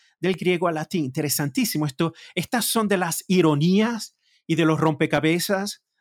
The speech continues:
de, de Marcos, pero a través de eso podemos descubrir qué tipo de audiencia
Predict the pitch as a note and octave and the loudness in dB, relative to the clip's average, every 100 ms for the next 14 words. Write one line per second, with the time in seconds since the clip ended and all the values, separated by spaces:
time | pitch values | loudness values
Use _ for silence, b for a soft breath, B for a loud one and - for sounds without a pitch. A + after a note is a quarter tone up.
0 | _ - D#3 D3+ C#3+ D3+ C#3+ C#3 C#3 C#3+ | _ 0 2 4 2 2 2 2 0 -2
1 | C#3+ - D#3 D#3 - F#3+ G#3+ G#3+ D#3 D3 | -4 -2 -2 -2 -2 -2 2 2 2 0
2 | F3+ E3+ - D3+ D#3 E3 E3+ - D#3+ D3+ | -4 -6 -2 0 0 -2 -4 -2 -2 -2
3 | - F#3+ - G3 G3 F3+ D#3 C3+ C#3 F3 | 0 -2 0 0 2 0 2 0 0 0
4 | C3+ B2 - F3+ G3 | 0 -2 -2 -4 -4